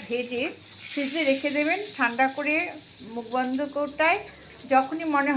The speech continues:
হবে তখনই আলু, পটল দিয়ে বা আলু বেগুন দিয়ে ঝোল করে নিতে পারবেন। হ্যাঁ, দেখুন মাছটা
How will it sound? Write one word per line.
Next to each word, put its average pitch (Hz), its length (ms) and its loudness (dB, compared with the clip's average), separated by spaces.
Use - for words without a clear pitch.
হবে 294 260 2
তখনই 294 420 0
আলু, 254 240 2
পটল 269 300 2
দিয়ে 285 140 0
বা 285 140 8
আলু 254 220 6
বেগুন 254 260 0
দিয়ে 339 140 2
ঝোল 294 180 0
করে 285 140 0
নিতে 254 260 2
পারবেন। 240 340 4
হ্যাঁ, 381 260 2
দেখুন 269 260 -4
মাছটা 226 420 -2